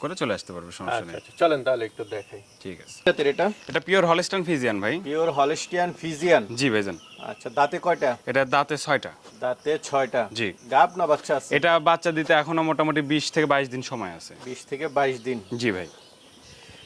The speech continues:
Speaker 2: আগে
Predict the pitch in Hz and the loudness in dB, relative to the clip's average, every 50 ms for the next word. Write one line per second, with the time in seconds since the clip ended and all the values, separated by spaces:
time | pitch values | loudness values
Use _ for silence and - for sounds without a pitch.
0 | - - - 269 285 294 302 311 - - - - - - - - - 220 - - | -20 -14 -12 -12 -12 -12 -6 -4 -2 -2 0 -2 -4 -6 -8 -12 -12 -14 -14 -16
1 | - - - - - - - - - - - - - - _ _ - - - _ | -20 -20 -20 -20 -20 -20 -20 -20 -20 -20 -20 -20 -20 -20 _ _ -20 -20 -20 _
2 | - - - - - - - - - - - - - - - - - - - - | -20 -20 -20 -20 -20 -20 -20 -20 -20 -20 -20 -20 -20 -20 -20 -20 -20 -20 -20 -20
3 | - - - - - - - - - - - - - - 139 151 165 | -20 -20 -20 -20 -20 -20 -20 -20 -20 -20 -20 -20 -12 -6 -6 -2 -2